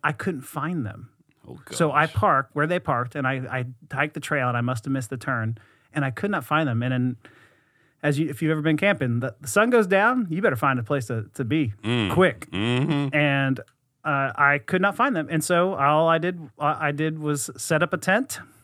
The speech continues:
Speaker 1: that I brought, thankfully, and I made a little fire and,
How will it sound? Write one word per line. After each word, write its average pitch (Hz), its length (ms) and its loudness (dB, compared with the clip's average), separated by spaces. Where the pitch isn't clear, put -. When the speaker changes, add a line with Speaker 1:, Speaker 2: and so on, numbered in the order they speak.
Speaker 1:
that 143 120 2
I 151 60 6
brought, 160 300 4
thankfully, 220 480 0
and 160 100 0
I 135 200 2
made 135 160 2
a 151 80 2
little 165 160 2
fire 202 440 4
and, 131 400 0